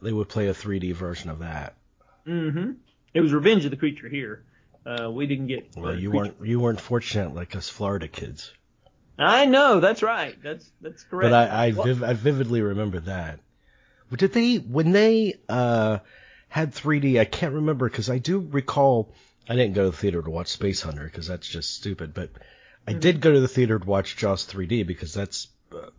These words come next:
Speaker 1: just such a step up in intelligence from Space Hunter. But when, <laughs> I can't remember if when I saw Jaws, Jaws
Speaker 2: <laughs>
Speaker 1: three D, did they give out paper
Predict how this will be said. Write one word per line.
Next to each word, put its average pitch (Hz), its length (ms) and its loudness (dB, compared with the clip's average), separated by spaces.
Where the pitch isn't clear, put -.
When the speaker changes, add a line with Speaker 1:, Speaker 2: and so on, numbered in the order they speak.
Speaker 1:
just - 280 -4
such - 200 -4
a 98 40 -8
step - 300 -4
up 139 180 0
in 92 60 -4
intelligence 87 640 -6
from 82 180 -10
Space - 380 -6
Hunter. 87 260 -6
But 131 180 6
when, 123 140 6
<laughs> - 0 -
I 107 240 4
can't 160 260 0
remember 139 420 4
if 95 140 -4
when 107 120 4
I 98 100 4
saw 131 280 2
Jaws, 110 400 2
Jaws 120 320 2
Speaker 2:
<laughs> - 0 -
Speaker 1:
three 117 240 0
D, 107 360 2
did 117 140 -2
they 160 120 0
give 170 180 -2
out 131 180 0
paper 185 600 0